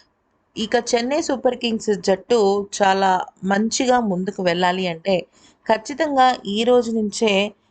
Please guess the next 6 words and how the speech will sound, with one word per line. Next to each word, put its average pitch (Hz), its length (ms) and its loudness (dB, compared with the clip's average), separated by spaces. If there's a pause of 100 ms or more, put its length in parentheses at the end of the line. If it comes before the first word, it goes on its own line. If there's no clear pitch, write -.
(140)
వారసుని 254 580 0
తయారు 226 400 2
చేయటం 208 360 0 (120)
అవసరమని 196 640 -2
నాకు 165 240 -2
అనిపించింది. 175 640 -8